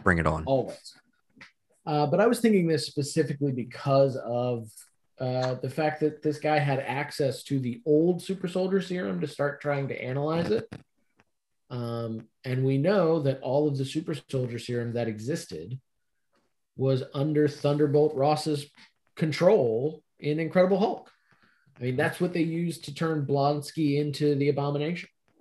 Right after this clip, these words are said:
Speaker 1: Even though
Speaker 2: So
Speaker 1: that's the
Speaker 2: I'm
Speaker 1: one, the
Speaker 2: thinking
Speaker 1: one movie that seems lost to time
Speaker 2: Oh,
Speaker 1: of
Speaker 2: yeah.
Speaker 1: all of them, even more so than Thor: The Dark World. Like, I, people forget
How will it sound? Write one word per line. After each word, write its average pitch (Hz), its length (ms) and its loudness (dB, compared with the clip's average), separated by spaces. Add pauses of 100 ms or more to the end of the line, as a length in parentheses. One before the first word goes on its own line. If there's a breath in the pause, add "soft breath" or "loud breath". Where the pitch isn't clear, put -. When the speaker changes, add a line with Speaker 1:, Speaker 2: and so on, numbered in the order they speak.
(960)
Speaker 1:
Even 110 180 8
though 113 160 12
Speaker 2:
So - 0 -
Speaker 1:
that's - 280 8
the 120 160 8
Speaker 2:
I'm 104 100 8
Speaker 1:
one, 123 260 10
the - 60 4
Speaker 2:
thinking 127 300 8
Speaker 1:
one 170 280 8
movie 147 340 8
that 92 180 0
seems 95 360 -2
lost 98 380 4
to 101 80 2
time 80 500 -2 (580)
Speaker 2:
Oh, 139 40 4
Speaker 1:
of 92 100 6
Speaker 2:
yeah. 82 60 8
Speaker 1:
all 85 240 8
of - 80 -6
them, 78 280 2
even 113 220 8
more 110 240 8
so 107 220 8
than 92 180 2 (100)
Thor: 98 260 6
The 87 100 2
Dark 87 400 2
World. 87 280 -4
Like, 82 140 2
I, 92 200 4 (160)
people 110 420 2 (340 loud breath)
forget 98 560 6